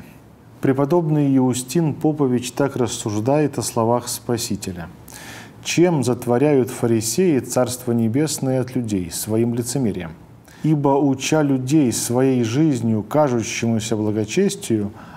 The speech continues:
они им затворяют врата Царства Небесного, в которые входят единственно истинным благочестием, то есть настоящей жизнью о Боге и в Боге.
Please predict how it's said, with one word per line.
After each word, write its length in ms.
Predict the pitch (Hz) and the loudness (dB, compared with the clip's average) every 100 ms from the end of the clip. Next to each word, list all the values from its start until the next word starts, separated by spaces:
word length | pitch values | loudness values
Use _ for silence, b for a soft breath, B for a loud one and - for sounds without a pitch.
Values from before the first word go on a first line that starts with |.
| - | -4
они 480 | 127 143 156 147 - 185 | 0 2 2 0 -4 0
им 320 | 185 165 135 | 2 2 2
затворяют 880 | 127 123 123 123 143 160 135 120 107 | 0 0 0 2 4 4 4 0 -2
врата 560 | 117 113 113 151 180 | 0 0 0 2 2
Царства 520 | - - 143 135 - | 0 0 0 0 -4
Небесного, 640 | 143 139 127 - 104 92 90 B B B B | -2 0 0 -2 -6 -8 -10 B B B B
в 100 | - | -8
которые 520 | - 131 147 135 127 123 | -2 0 2 4 4 2
входят 520 | - 143 170 151 - | 0 0 2 0 0
единственно 960 | 131 123 156 170 170 - 123 123 120 | -2 0 0 0 -2 -2 0 2 2
истинным 580 | 135 156 - 143 127 110 | 0 -2 -2 -2 -2 0
благочестием, 840 | 107 107 104 113 101 - - 98 95 | -2 -2 -4 -4 -6 -6 -8 -8 -4
то 100 | 123 | 0
есть 180 | 117 120 | 0 0
настоящей 680 | 113 113 120 117 - - 107 | -6 -2 0 0 -2 -2 -2
жизнью 600 | 95 135 156 127 110 - | 0 0 0 -2 -4 -2
о 140 | 113 98 | -2 -2
Боге 520 | 90 104 98 104 101 | -2 -2 0 0 -2
и 40 | |
в 120 | 92 | -2
Боге. 420 | 92 95 92 90 | -4 -4 -4 -6